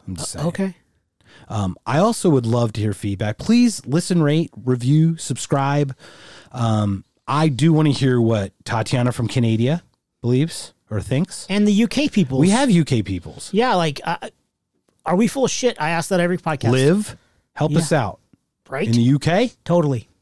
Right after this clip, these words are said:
Speaker 1: Um, we need to know. So tell us. I ha-, I would like, I would hope that people know that I have the very strong capability of changing my mind.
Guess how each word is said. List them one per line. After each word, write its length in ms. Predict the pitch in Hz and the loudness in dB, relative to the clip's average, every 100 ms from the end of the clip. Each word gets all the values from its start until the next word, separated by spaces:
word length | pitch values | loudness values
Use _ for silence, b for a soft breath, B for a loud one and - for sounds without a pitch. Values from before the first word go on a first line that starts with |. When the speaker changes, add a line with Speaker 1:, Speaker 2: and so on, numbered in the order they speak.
| _ _ _ _ _ _ _ | _ _ _ _ _ _ _
Speaker 1:
Um, 580 | - 110 107 101 87 76 - | -6 -2 0 0 -2 -4 0
we 120 | 131 | 2
need 160 | 135 117 | 2 0
to 80 | 110 | -4
know. 240 | 90 69 _ _ _ _ - | -6 -10 _ _ _ _ -16
So 680 | - 131 120 120 113 110 - - | -6 0 2 2 0 -2 -6 -8
tell 220 | 240 269 | 0 0
us. 340 | 107 - - - _ _ _ _ _ _ _ _ _ _ _ - | 0 -6 -14 -16 _ _ _ _ _ _ _ _ _ _ _ -4
I 520 | 139 156 143 127 123 b b b b b _ | -2 0 2 0 -2 b b b b b _
ha-, 220 | - 120 - | -4 -4 -2
I 100 | 135 | 0
would 120 | 135 | 2
like, 280 | 147 202 - - _ | 2 0 -2 -20 _
I 80 | 151 | 0
would 140 | 170 135 | 0 2
hope 260 | 214 233 | 2 2
that 140 | 170 - | -2 0
people 260 | 151 131 | -2 2
know 240 | 117 110 104 | 2 2 0
that 140 | 104 | 0
I 320 | 104 110 107 - | 0 0 -2 -4
have 260 | - 110 | -4 -2
the 60 | 104 | -6
very 380 | 85 110 123 117 | -4 0 2 0
strong 320 | - 117 110 | -2 -2 -2
capability 420 | 110 92 98 95 | -4 -4 -6 -6
of 60 | 87 | -8
changing 340 | - 90 85 | -8 -8 -8
my 100 | 85 | -10
mind. 280 | 80 - | -12 -16